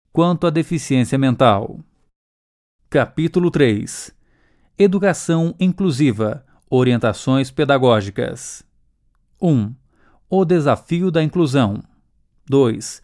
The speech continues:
Mudanças na organização pedagógica das escolas. Três. Como ensinar a turma toda. Quatro. E as práticas de ensino? Cinco. Que tipos de atividades e quais os processos pedagógicos?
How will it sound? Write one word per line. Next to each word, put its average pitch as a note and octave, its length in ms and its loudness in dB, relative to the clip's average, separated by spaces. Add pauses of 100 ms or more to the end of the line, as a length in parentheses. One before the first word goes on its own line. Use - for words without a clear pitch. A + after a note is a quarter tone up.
(260)
Mudanças C#3+ 600 0
na A2 240 0
organização E3+ 800 0
pedagógica A#2 720 0
das A#2+ 200 0
escolas. A#2+ 720 -2 (560)
Três. B2 500 0 (360)
Como G3+ 280 4
ensinar B2+ 520 0
a A#2 60 -2
turma C3 360 2
toda. A#2+ 560 -2 (580)
Quatro. - 560 -2 (460)
E G#3+ 100 0
as A3 160 0
práticas D#3 520 0
de C3+ 80 2
ensino? B2+ 600 0 (680)
Cinco. B2 640 -4 (380)
Que G3+ 120 0
tipos G3+ 480 -2
de E3 80 0
atividades B2+ 920 0
e C3+ 80 0
quais A2+ 460 0
os B2+ 100 -14
processos A#2 600 -4
pedagógicos? A#2 1040 0